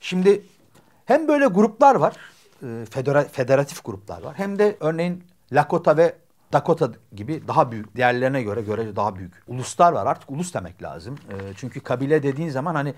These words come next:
alta doğru gidiyor. Bir, bir sürü kabile, yani bir ulusun bir sürü kabilesi olabilir. Yine diğer akılda tutmamız gereken bir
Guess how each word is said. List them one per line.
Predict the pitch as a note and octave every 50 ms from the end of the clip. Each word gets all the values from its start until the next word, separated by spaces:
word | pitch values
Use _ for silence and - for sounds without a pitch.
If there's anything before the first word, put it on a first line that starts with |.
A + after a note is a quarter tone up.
| -
alta | C3+ C#3 C#3 - F#3 D#3 A#2+
doğru | A#2+ D3+ G3 A3
gidiyor. | F#3 G3+ F3 F3 A#2 F2 - - _ _ _ _ _ _ _ _ _ C3
Bir, | D3+ - - B2+
bir | E3+ D#3+
sürü | - - B2+ A#2+
kabile, | - D#3 A2 A2 G2+ G#2+ C#3+ F3 C3 G2+
yani | G2+ G2+ G2 A#2
bir | D3+ D3
ulusun | D3 C3 A2 G2+ - - E3+ C#3
bir | D3+ D3+
sürü | - - B2+ -
kabilesi | - A#2+ G2+ F#2+ F2+ F#2 F#2+ -
olabilir. | D3+ A#2+ A#2 G#2 F#2+ F2+ - - - - _ _ _ _ - A#2
Yine | E3+ B3 C4 B3 B3 A3+ - - _ - D3
diğer | F#3 B3+ B3 G#3+
akılda | F#3+ F#3+ G#3 G3+ G3+ F#3+ F#3+
tutmamız | - - F3 F3+ F#3 E3+ D3
gereken | C3+ A#2+ A2+ G#2 - B2+ A2+ A2 G#2
bir | G#2 G2+ G2 -